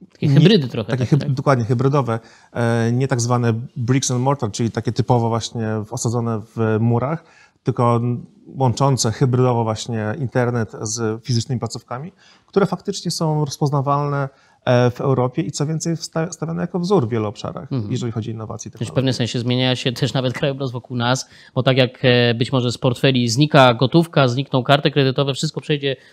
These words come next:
Speaker 1: e, w płatności smartfonami czy jakimiś innymi nośnikami, e, elektronicznych, e, płatności, tak w pewnym sensie być może z pejzażu miast znikną w ogóle banki czy oddziały banków. No to się też już dzieje, działają banki stricte interne-, w internecie, e,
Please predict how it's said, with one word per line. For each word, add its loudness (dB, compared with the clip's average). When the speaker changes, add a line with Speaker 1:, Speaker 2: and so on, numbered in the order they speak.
Speaker 1:
e, 4
w -6
płatności 0
smartfonami 0
czy 2
jakimiś 2
innymi -2
nośnikami, -6
e, 0
elektronicznych, 2
e, 0
płatności, -6
tak -4
w -20
pewnym -4
sensie -4
być -12
może -6
z -16
pejzażu 0
miast -8
znikną 0
w 0
ogóle 0
banki 2
czy -2
oddziały 0
banków. 0
No -4
to -10
się -8
też -6
już -6
dzieje, -4
działają -2
banki -6
stricte 0
interne-, 4
w -10
internecie, 0
e, -2